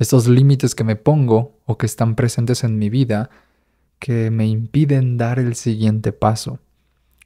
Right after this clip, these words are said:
Un paso hacia donde quiero estar, hacia donde quiero ser y hacer mejores cosas. He descubierto en estos días que me, que mi mente habita muchos pensamientos que me frenan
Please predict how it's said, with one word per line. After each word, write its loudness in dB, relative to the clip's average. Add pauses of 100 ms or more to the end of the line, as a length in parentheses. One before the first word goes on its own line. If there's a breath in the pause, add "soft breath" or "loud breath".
(120)
Un 4
paso -2 (100)
hacia -2
donde -4 (200)
quiero 0
estar, -4 (600)
hacia -4
donde -4
quiero -4
ser -4 (360)
y -4
hacer -2
mejores -4
cosas. -8 (560)
He -2
descubierto 2
en -2
estos -6
días -4
que -8
me, -4 (600 soft breath)
que 0
mi 2
mente 0 (140)
habita 0
muchos 0
pensamientos -4
que -8
me -4
frenan 0